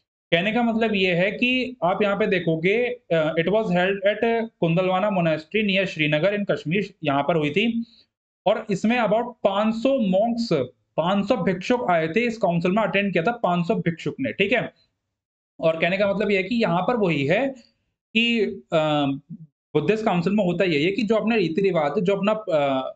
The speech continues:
prospectus है, वो सब लोगों के सामने रखा जाता है, point of व्यू रखा जाता है कि भैया हम इस चीज को फॉलो कर रहे हैं, हम इस चीज को फॉलो कर रहे हैं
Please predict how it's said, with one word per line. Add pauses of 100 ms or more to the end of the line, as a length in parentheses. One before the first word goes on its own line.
(120)
prospectus
है,
वो
सब
लोगों
के
सामने
रखा
जाता
है,
point
of
व्यू
रखा
जाता
है
कि
भैया
हम
इस
चीज
को
फॉलो
कर
रहे
हैं,
हम
इस
चीज
को
फॉलो
कर
रहे
हैं